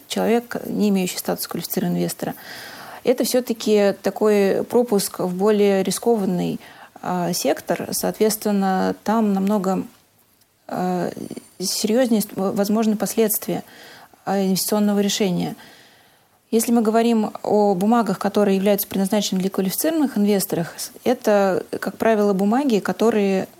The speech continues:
содержат в себе повышенные риски, как с точки зрения, э,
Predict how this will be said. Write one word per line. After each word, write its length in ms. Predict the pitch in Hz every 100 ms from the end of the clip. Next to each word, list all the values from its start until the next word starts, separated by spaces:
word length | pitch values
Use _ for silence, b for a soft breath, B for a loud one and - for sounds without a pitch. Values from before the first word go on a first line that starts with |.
| -
содержат 460 | - 190 220 208
в 60 | -
себе 280 | 196 214 202
повышенные 640 | 190 196 214 - 196 190
риски, 460 | 220 311 - - 180 B B B B
как 180 | 214 214
с 60 |
точки 320 | 208 208 - 196
зрения, 580 | 208 214 202 196 185 - - - -
э, 400 | 190 190 185